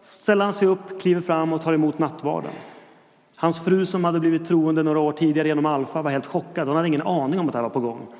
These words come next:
Vännerna som var med var helt överrumplade. Och Micke bara bekänner färg där och då: "Jag vill tillhöra Jesus." Några veckor senare så kommer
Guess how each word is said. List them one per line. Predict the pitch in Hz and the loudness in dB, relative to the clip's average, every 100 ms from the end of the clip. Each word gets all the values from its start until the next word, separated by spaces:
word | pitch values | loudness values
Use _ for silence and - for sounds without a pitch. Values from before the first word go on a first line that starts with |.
| - - | -20 -14
Vännerna | 147 170 147 160 | 0 0 2 0
som | 160 160 | 0 0
var | 151 | 2
med | 156 151 | 2 0
var | 143 | -2
helt | 165 175 202 | -2 -2 0
överrumplade. | 170 135 135 180 165 127 - - - - - _ _ _ - _ - - | -2 0 -2 -2 -6 -10 -12 -18 -20 -20 -20 _ _ _ -20 _ -20 -16
Och | - 208 | -2 0
Micke | 202 208 | 0 0
bara | 190 165 156 151 - - 156 | 2 2 2 -2 -10 -8 -6
bekänner | - 165 | -2 0
färg | 160 156 151 | 0 0 0
där | 139 131 | 0 -2
och | |
då: | 131 113 | -2 -2
"Jag | 131 | -4
vill | 131 | -4
tillhöra | 143 113 113 | -4 -4 -4
Jesus." | 113 110 104 98 - - _ _ _ _ _ - - - _ _ _ _ | -6 -8 -14 -18 -20 -20 _ _ _ _ _ -20 -20 -20 _ _ _ _
Några | 214 226 254 | 2 4 2
veckor | 262 277 | 0 -2
senare | 247 277 233 277 233 | 0 0 2 0 0
så | 226 | 2
kommer | 220 208 208 202 196 180 | 2 2 2 2 0 -4